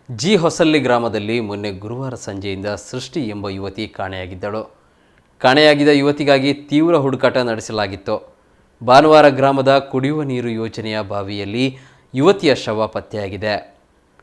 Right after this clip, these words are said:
ಜಿ ಹೊಸಳ್ಳಿ ಗ್ರಾಮದ ಕೃಷ್ಣಮೂರ್ತಿ ಎನ್ನುವವರ ಪುತ್ರಿ ಸೃಷ್ಟಿ ಹಾಸನದ ಮಹಿಳಾ ಕಾಲೇಜಿನಲ್ಲಿ ಪದವಿ ವ್ಯಾಸಂಗ ಮಾಡುತ್ತಿದ್ದರು. ಹಾಸ್ಟೆಲ್ನಿಂದ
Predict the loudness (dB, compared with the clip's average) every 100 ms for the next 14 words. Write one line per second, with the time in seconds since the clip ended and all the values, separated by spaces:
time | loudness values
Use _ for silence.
0 | _ -4 4 6 8 6 2 4 4 4
1 | 6 4 4 -2 -2 -2 0 -2 -2 -2
2 | 0 2 2 0 -6 -10 -4 -2 -2 -4
3 | -16 _ _ -2 -2 0 0 0 -2 0
4 | 0 2 0 4 4 2 -2 -2 -2 -2
5 | -2 -2 -4 -8 -8 -8 -6 -6 -6 -6
6 | -8 -8 -10 -12 -10 -8 -10 -10 -12 -10
7 | -10 -12 _ _ _ _ _ _ 2 2
8 | 2 2 4